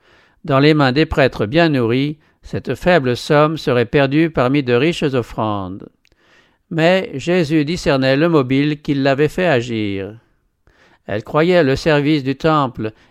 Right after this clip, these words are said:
établi par Dieu lui-même, et elle voulait faire tout ce qui dépendait d'elle pour y participer. Elle fit ce qu'elle put.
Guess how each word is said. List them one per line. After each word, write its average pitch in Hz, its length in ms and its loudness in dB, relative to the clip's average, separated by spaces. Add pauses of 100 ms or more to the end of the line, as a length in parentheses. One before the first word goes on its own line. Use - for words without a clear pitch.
(120)
établi 127 480 -2
par 139 260 0
Dieu 131 160 -2
lui-même, 165 540 0 (340)
et 139 60 0
elle 165 160 4
voulait 165 200 2
faire 156 300 -2
tout 190 260 -2
ce 170 140 -6
qui 156 240 -4
dépendait 147 420 0
d'elle 165 340 2
pour 143 160 -2
y 143 80 0
participer. 127 800 -4 (840)
Elle 117 180 -4
fit 180 200 -4
ce 180 100 -4
qu'elle 151 320 0
put. 139 380 -6